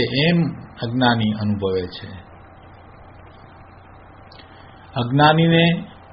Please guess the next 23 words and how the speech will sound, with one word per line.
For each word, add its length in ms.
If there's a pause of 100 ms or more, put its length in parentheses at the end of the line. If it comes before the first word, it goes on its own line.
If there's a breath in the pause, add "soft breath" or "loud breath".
જે 120
પુણ્ય 320
પાપના 540
વિકલ્પ 380
ઉઠે 340 (920)
તેને 340
વશ 340 (580)
એ 80
થઈ 260
ગયો 260
છે, 180 (960)
તેથી 440
તે 140
સ્વ 200 (180)
પરની 360
જુદાઈ 340
ન 200
કરતા 480
બંનેને 540 (160)
એક 240
રૂપ 240 (100)
કરે 240
છે. 220